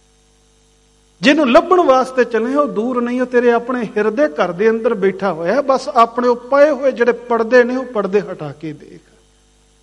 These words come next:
ਕਹਿਣ ਲੱਗੇ, "ਹੁੰਦਾ ਕੀ ਹੈ? ਜਹਾਂ ਜਾਈਏ ਤੈਂ ਜਲ ਪਖਾਨ,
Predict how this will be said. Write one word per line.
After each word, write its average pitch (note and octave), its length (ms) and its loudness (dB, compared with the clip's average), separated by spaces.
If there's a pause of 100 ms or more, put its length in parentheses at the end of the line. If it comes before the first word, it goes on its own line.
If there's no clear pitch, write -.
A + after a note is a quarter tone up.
(1300)
ਕਹਿਣ D#4 220 6
ਲੱਗੇ, D4 260 6
"ਹੁੰਦਾ A3 400 0
ਕੀ C#4 220 -2
ਹੈ? C#4+ 100 8
ਜਹਾਂ B3 560 2
ਜਾਈਏ D4 500 0
ਤੈਂ B3 240 -2
ਜਲ F3+ 300 -2
ਪਖਾਨ, F3 560 -10